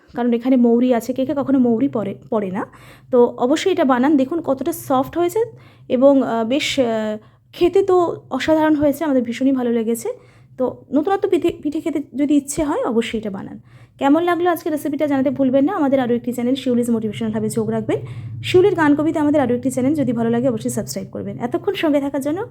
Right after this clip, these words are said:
আপনাদেরকে অনেক ভালোবাসা, অনেক ধন্যবাদ। আর আপনারা অবশ্যই খুব ভালোভাবে আপনাদের, আহ, দিন কাটুক এই কামনা করি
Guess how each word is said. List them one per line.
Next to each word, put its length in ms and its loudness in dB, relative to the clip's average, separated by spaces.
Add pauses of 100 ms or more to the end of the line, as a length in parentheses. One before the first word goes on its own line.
(120)
আপনাদেরকে 380 -4
অনেক 340 0
ভালোবাসা, 420 -4
অনেক 260 -4
ধন্যবাদ। 380 -8 (400)
আর 260 -6 (540)
আপনারা 240 -6
অবশ্যই 460 2 (360)
খুব 460 0
ভালোভাবে 540 2
আপনাদের, 420 -2 (340)
আহ, 180 -6
দিন 240 2
কাটুক 340 -2
এই 140 -6
কামনা 300 -8
করি 340 -6